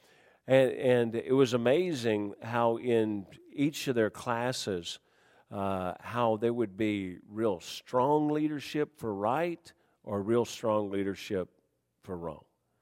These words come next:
for foolishness. And, and it was a sad thing to see, especially in junior high and high school, that, boy, it, I mean, it just, that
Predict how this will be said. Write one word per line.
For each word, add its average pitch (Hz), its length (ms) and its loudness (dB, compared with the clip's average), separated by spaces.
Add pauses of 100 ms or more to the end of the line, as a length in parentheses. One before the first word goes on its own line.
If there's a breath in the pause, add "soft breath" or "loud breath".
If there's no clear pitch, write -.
(420)
for 107 120 -4
foolishness. - 760 -12 (840)
And, 117 200 -2
and 123 300 0
it 127 100 2
was 107 160 -4
a 107 80 -6
sad 143 400 -2
thing 151 240 0
to 123 80 -2
see, 147 400 -4
especially 127 480 -4
in 104 120 0
junior 117 320 -4
high 113 220 -2
and 104 100 -6
high 123 240 -4
school, 104 420 -2
that, 95 220 0 (720 soft breath)
boy, 147 240 -10
it, 95 320 -8
I - 40 -8
mean, 107 180 0
it 110 80 -4
just, - 380 -6 (580)
that - 160 -14